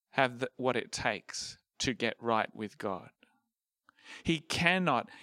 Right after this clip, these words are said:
he is not able to love God with all his heart and mind and soul and strength. He is not able to love his neighbor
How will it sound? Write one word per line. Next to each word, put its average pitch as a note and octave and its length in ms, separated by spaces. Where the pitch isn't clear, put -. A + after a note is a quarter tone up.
he E3 240
is F3 140
not E3+ 320
able D3+ 580
to A#2 240
love G#2 400
God G2 540
with A#2+ 160
all A2+ 160
his A2 180
heart G#2 460
and G#2+ 160
mind G#2+ 480
and G#2 200
soul G2 400
and F#2+ 140
strength. - 540
He - 100
is E3 120
not E3+ 340
able D#3 640
to C3 160
love A2+ 320
his A#2+ 240
neighbor G#2+ 540